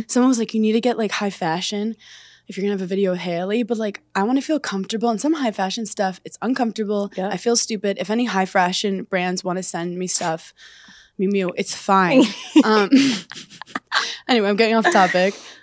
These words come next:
Speaker 1: So she's launching her strawberry peptide lip treatment
Speaker 2: Mm-hmm.
Speaker 1: at a Krispy Kreme in Times Square,
Speaker 2: Mm-hmm.
Speaker 1: like, their flagship.
Speaker 2: Yep.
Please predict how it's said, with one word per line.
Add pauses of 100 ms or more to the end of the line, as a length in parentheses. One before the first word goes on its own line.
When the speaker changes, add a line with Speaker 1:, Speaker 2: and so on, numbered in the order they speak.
(500)
Speaker 1:
So
she's
launching
her
strawberry (180)
peptide
lip
treatment
Speaker 2:
Mm-hmm. (480)
Speaker 1:
at
a
Krispy
Kreme (140)
in
Times
Square,
Speaker 2:
Mm-hmm.
Speaker 1:
like,
their
flagship.
Speaker 2:
Yep.